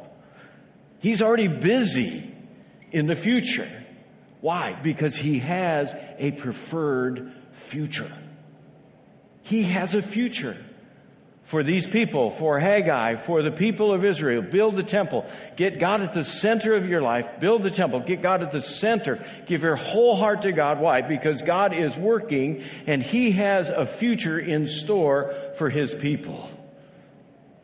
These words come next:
And the same translate for us. Think carefully. Think carefully.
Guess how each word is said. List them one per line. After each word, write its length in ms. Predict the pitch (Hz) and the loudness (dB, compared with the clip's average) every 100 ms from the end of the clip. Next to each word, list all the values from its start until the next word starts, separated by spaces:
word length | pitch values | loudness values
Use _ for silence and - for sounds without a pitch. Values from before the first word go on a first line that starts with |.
| - | -8
And 140 | - 190 | -2 0
the 80 | 175 | 0
same 240 | 196 170 | 0 0
translate 500 | 131 127 127 147 - | -2 -2 -2 -2 -4
for 160 | - 113 | -6 -8
us. 340 | 196 - - - - - - - - - - - - - - - | -8 -10 -14 -18 -20 -20 -20 -20 -20 -20 -20 -20 -20 -20 -20 -6
Think 240 | - 123 - | -2 -2 0
carefully. 500 | 208 175 147 113 101 - - - - - - - - - - - - - | 0 0 -4 -8 -10 -16 -20 -20 -20 -20 -20 -20 -20 -20 -20 -20 -20 -6
Think 200 | - 233 | 0 0
carefully. 500 | - 220 185 151 107 | 2 2 2 2 0